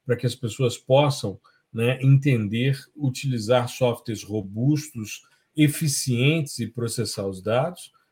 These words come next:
né, e uma disponibilidade gratuita de imagem. É, me lembro, Gustavo, eu tava em, em, em,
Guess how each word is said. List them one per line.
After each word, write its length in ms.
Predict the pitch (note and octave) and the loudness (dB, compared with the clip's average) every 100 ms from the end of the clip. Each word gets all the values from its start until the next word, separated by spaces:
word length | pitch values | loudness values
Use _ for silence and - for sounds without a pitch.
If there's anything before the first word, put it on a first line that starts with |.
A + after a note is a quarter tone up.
| _ | _
né, 280 | - B2+ F3+ - - | -4 -2 -2 -6 0
e 140 | A#3 | 2
uma 140 | D4+ | 2
disponibilidade 840 | C4+ - B3+ B3+ B3 F#3+ A3+ G#3 F#3+ | -2 -2 -2 2 0 6 8 8 4
gratuita 960 | A#3+ A3+ - A3+ B3+ B3 - G2+ F2 - | 4 4 0 2 4 2 2 -2 -2 -10
de 320 | G#2 G#2 G#2 | -6 -2 0
imagem. 600 | G2+ G2 F#2 F2+ E2 E2 _ _ _ _ _ _ - | 0 -4 -4 -8 -14 -20 _ _ _ _ _ _ 4
É, 260 | C#3 D3+ | 8 8
me 140 | D#3 D#3+ | 8 6
lembro, 480 | D3+ G3+ G#3 C3+ G#2 | 6 6 4 2 0
Gustavo, 560 | G2+ - G2+ F2+ F#2+ | -4 0 0 0 -6
eu 140 | A#2+ B2 | -4 0
tava 480 | C#3+ D3+ D3+ C#3 C3+ | 6 6 8 4 2
em, 480 | A#2+ A2+ G#2 G2+ - | 0 -2 -4 -6 -6
em, 460 | G#2 G#2 G2+ G2 F#2 _ _ G2+ | -4 -4 -6 -10 -14 _ _ -10
em, 480 | G2+ G2 F#2+ F2 | -8 -8 -10 -14